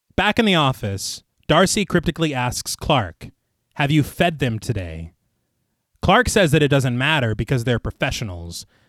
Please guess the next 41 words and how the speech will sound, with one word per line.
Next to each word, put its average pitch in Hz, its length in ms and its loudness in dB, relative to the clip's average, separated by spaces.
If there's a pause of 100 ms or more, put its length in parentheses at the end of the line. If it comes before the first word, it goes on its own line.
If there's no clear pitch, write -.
(140)
and 131 100 -2
Darcy 190 340 4
tells 165 240 2
Clark 151 320 0
that 147 120 0
he 131 60 0
might 143 260 0
lose 185 340 4
a 190 80 2
couple 160 260 -2
by 135 200 0
the 127 100 -2
morning, 123 640 0
maybe 131 340 0
a 135 100 0
bunch. 123 580 -2 (340)
But 151 80 0
this 226 160 4
doesn't 214 300 6
bother 180 320 2
Clark 160 320 2
at 156 60 2
all, 147 340 4
who 127 100 4
reminds 156 480 2
Darcy 190 540 2
that 117 160 -6
they're 113 220 -2
pros. 98 800 -2 (840)
Darcy 208 360 2
opens 175 340 2
the 151 80 -4
door 147 180 4
for 127 160 -2
Clark, 135 480 0
promising 185 460 -2
him 147 160 0
that 135 100 0
he'll 127 160 0
be 123 100 0
compensated. 113 920 -6